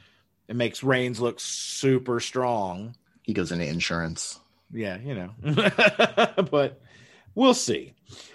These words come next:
Speaker 1: Uh, up next, we had the, uh, the triple threat, Bobby Lashley versus Matt Riddle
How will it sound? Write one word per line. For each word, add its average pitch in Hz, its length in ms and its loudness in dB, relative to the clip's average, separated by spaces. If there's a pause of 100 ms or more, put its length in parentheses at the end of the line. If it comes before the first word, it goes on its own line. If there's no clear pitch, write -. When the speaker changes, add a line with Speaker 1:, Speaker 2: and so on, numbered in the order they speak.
Speaker 1:
Uh, 131 640 4
up 208 180 6
next, 226 260 4
we 185 120 6
had 190 220 6
the, 185 300 4
uh, 165 220 6
the 160 140 2
triple 196 240 2
threat, 214 420 4 (680)
Bobby 180 340 4
Lashley 180 640 2
versus 160 680 0
Matt 180 320 2
Riddle 175 420 4